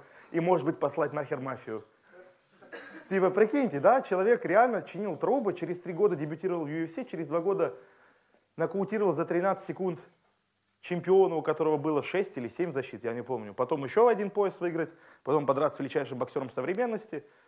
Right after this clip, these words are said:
ну и другая веселая жизнь. Все те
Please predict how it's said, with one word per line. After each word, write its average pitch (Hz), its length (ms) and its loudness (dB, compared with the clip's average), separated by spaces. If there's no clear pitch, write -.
ну 190 100 0
и 185 80 2
другая 143 640 2
веселая 127 400 -2
жизнь. 110 260 -12
Все 190 260 4
те 165 340 -2